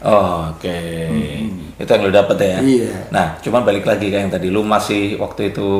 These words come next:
Speaker 1: eh, lulus S M P, lu nggak nemu kan?
Speaker 2: Nggak nemu
Speaker 1: Terus
Speaker 2: teman.
Speaker 1: akhirnya gimana waktu itu?
Speaker 2: Eh, gua cuman, eh, menginventaris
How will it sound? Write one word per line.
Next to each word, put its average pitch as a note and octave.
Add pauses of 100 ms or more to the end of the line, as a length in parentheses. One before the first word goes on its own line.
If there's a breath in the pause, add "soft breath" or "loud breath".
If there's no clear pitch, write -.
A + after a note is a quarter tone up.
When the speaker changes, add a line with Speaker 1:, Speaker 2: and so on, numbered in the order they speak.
(280)
Speaker 1:
eh, G2
lulus G2
S -
M F#2+
P, D3+
lu B2
nggak A2
nemu A#2
kan? G#2 (100)
Speaker 2:
Nggak C#3+
nemu C#3+
Speaker 1:
Terus C#3
Speaker 2:
teman. C3+
Speaker 1:
akhirnya D#3+
gimana A2
waktu -
itu? - (200)
Speaker 2:
Eh, A2+
gua C3+
cuman, C#3+ (460)
eh, A#2+ (400)
menginventaris C#3